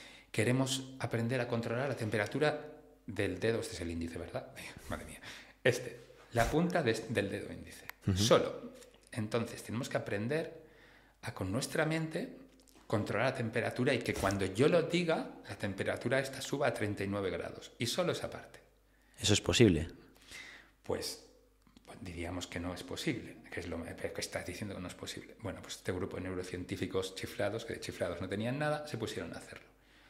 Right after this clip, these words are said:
Speaker 1: Unos lo consiguieron a la de días, otros a la de semanas, y todos lo consiguieron.
Speaker 2: ¿Y
Speaker 1: En
Speaker 2: qué
Speaker 1: un
Speaker 2: di-,
Speaker 1: momento determinado pensaban el elevar la temperatura de esto y solo esta parte de aquí subía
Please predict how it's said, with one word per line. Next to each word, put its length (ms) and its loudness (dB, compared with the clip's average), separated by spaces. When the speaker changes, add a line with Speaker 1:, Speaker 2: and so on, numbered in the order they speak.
Speaker 1:
Unos 240 2
lo 80 -2
consiguieron 420 -2
a 40 2
la 60 4
de 80 0
días, 360 -4
otros 240 -8
a 40 -2
la 60 -2
de 80 -2
semanas, 480 -8
y 100 -8
todos 440 -2
lo 80 -2
consiguieron. 540 -12
Speaker 2:
¿Y 80 -2
Speaker 1:
En 40 4
Speaker 2:
qué 80 12
Speaker 1:
un 40 10
Speaker 2:
di-, 60 12
Speaker 1:
momento 240 10
determinado 600 6
pensaban 640 4
el 380 0
elevar 380 0
la 80 -4
temperatura 500 0
de 100 2
esto 440 -4
y 140 4
solo 360 6
esta 240 0
parte 280 -2
de 40 0
aquí 200 -4
subía 440 -6